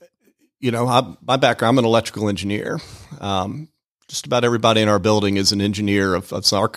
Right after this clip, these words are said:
our controller has a <laughs> mechanical engineering degree. So we're a building full of engineers for, for better or worse. But when it comes to the financing piece, that is,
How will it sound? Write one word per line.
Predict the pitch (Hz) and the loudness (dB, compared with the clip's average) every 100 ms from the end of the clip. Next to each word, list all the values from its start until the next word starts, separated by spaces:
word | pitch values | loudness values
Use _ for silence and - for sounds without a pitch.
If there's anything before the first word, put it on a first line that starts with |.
| - | -4
our | 104 | -6
controller | - 110 151 139 87 | -4 0 2 2 0
has | 101 92 - | -2 -2 0
a | - - | -2 -6
<laughs> | - | -8
mechanical | - 110 - 101 | -6 -6 -4 -6
engineering | 95 - 101 90 | -6 -2 -2 -2
degree. | 92 - 98 | -6 -8 -6
So | - | -2
we're | 139 | -2
a | 165 | 2
building | 147 127 107 | 2 2 2
full | 110 | 0
of | 95 | 0
engineers | 95 95 95 92 - | 0 -2 -2 -2 -4
for, | - 92 | -6 -8
for | - 95 | -4 -2
better | 101 95 | 0 0
or | - | -2
worse. | 107 101 - - - - - | -4 -2 -4 -4 -16 -16 -4
But | 120 | 0
when | 165 | 0
it | |
comes | 190 165 - | 2 0 0
to | 123 | -2
the | 101 | -2
financing | - 190 165 92 - 92 | -2 -2 0 0 -2 -4
piece, | - 92 | -4 -4
that | 117 131 | -2 -2
is, | 98 - | -2 -4